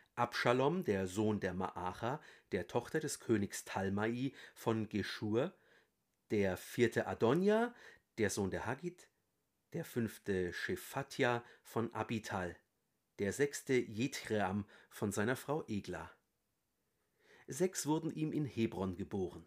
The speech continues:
Er regierte dort sieben Jahre und sechs Monate. Dreiunddreißig Jahre regierte er in Jerusalem. Und diese wurden ihm in Jerusalem geboren: Shima, Shobab, Nathan,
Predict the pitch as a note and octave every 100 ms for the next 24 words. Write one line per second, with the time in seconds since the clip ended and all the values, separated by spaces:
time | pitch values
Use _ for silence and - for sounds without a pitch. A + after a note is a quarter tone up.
0 | _ _ _ _ _ _ - G2+ G#2 G2
1 | G#2+ C3 B2 C#3 F3 - _ G#2+ G2+ A2
2 | A#2 A2+ A2 A#2 C3 E3 D3+ E3 - A2
3 | G#2+ - C3 B2 G2 E2 D#2 - _ _
4 | _ _ _ _ - - - D3 F#3+ F3+
5 | - A#2+ B2 B2 B2 - G2+ F#2+ G2 F#2+
6 | F2+ F#2+ G#2 B2+ C3+ A#2 A#2 A#2+ A#2+ C3
7 | G#2+ F#2+ F#2+ G2 F#2 E2 _ _ _ _
8 | _ _ _ _ _ C3+ C3 - D3 C#3+
9 | D3+ D#3+ E3+ - E3 F3 F3 E3+ E3+ C#3
10 | G#2+ F#2+ F#2+ - F#2 E2+ F2 - _ _
11 | _ _ _ - - - G#2 G2 A2 E3
12 | - _ _ _ - - G2 - B2+ -
13 | - _ _ _ F#2+ F#2+ G2 - A2 A2
14 | A#2